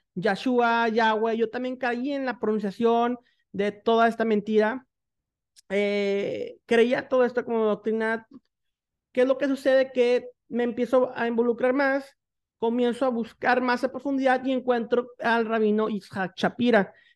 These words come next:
Eh, en-, encuentro al rabino Isaac Shapira, comienzo a ver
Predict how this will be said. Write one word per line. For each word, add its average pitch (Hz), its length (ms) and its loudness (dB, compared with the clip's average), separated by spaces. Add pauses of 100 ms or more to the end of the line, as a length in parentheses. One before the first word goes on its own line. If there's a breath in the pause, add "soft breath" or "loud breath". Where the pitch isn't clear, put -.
(160)
Eh, 196 760 0 (240)
en-, 220 240 0 (480)
encuentro 254 480 4
al 262 60 8
rabino 262 140 4
Isaac 254 220 0
Shapira, 277 380 2
comienzo 240 400 0
a 233 220 2
ver 226 260 0